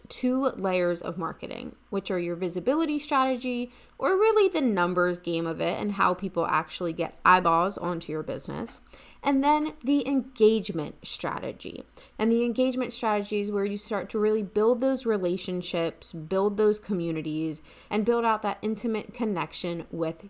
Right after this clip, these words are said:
your clients. On today's episode, we will be covering the next two pillars of marketing. We will be digging into content strategy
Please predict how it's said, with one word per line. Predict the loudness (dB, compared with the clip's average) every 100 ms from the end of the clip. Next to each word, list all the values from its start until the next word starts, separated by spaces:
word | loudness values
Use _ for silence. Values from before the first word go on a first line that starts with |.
| -6
your | -4 -4
clients. | -6 -6 -6 -12 -14 -18 -20 _ -20 -20 -10 -2
On | 0
today's | 0 2 2 2 0
episode, | -4 -4 -2 -2 -2 -2
we | 0 2
will | 0
be | -2
covering | -6 -4 -4 -4 -4 -6
the | -4 0
next | 0 0 -2 -4 -10 -10
two | -4 0 2 2 4
pillars | 2 4 2 0
of | -4 -8
marketing. | -8 -8 -8 -8 -10 -14 -10 -2
We | 2
will | 2
be | 0 -2
digging | -2 0 -2
into | -2 -4 -6 -10
content | 0 0 0 -4 -4
strategy | -4 0 0 -2 -2 -2 -4